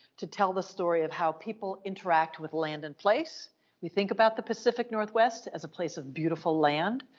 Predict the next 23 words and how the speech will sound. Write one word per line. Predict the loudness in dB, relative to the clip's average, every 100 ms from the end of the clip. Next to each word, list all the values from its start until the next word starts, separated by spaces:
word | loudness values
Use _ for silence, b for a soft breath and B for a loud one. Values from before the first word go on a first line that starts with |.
| B B B
and | 6
that | 6
is | 6 2
important. | 6 6 6 4 0 -4 B B B
They've | 6 6 2 -4
reflecting | -4 4 4 6 4 4 -2 0
again | 6 6 6 2 -2
on | -2 0
the | 2
land | 2 0 -2 -2 -2
and | -4 -6 -10
trade | -14 0 2 4 4 2 -2
and | -4 -4
migration | -4 0 0 0 -4 -10 -10
and | -10 -12
exploration. | -16 -10 -6 -4 -4 0 0 0 b b b
Again, | -2 -2
a | 0
lot | -2 -2
of | -2
resource | 0 0 0 -2 -2 -6 -12
extraction | -12 -8 4 6 6 4 2 4
there, | 4 6 4 2